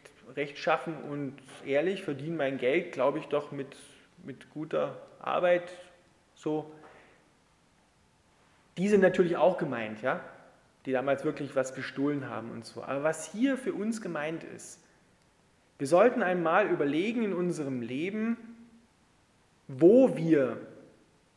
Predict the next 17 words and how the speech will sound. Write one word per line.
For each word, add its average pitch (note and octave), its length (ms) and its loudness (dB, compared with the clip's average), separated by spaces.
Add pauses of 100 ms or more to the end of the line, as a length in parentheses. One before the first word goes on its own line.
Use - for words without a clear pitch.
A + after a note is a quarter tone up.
(220)
und D3 220 -6
wie G#3 260 2
wir D#3+ 160 6
vielleicht D#3 580 2
auf - 220 -4
Kosten F#3+ 500 0
von D#3+ 200 -6
anderen D#3+ 540 -2
Menschen B2+ 420 -6
leben. A#2 260 -8
Die A#2 80 -10
müssen G#3+ 280 -4
nicht A3+ 200 -4
mal G#3 120 -2
bei F#3 160 0
uns D#3+ 400 -6
wohnen. A2+ 380 -6